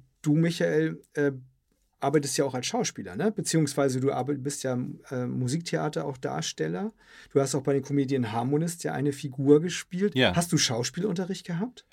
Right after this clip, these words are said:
Speaker 2: Also wir haben, äh, im, in der klassischen Ausbildung haben wir natürlich auch Schauspielunterricht.
Speaker 1: Ja.
Speaker 2: Ähm, allerdings natürlich nicht so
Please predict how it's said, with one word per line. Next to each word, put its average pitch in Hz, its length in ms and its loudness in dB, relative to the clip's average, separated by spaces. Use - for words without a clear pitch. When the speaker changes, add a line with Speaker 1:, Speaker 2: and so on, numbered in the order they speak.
Speaker 2:
Also 104 280 -2
wir 101 120 2
haben, 101 240 -2
äh, 95 400 -2
im, 92 240 -6
in 95 60 -6
der 90 100 -4
klassischen - 440 -6
Ausbildung 90 420 -8
haben 90 120 -4
wir 87 60 -4
natürlich 82 360 -10
auch 85 280 -6
Schauspielunterricht. 110 1000 -6
Speaker 1:
Ja. 117 220 -4
Speaker 2:
Ähm, 104 440 0
allerdings 101 300 0
natürlich 95 280 -4
nicht 110 200 -4
so 98 440 -2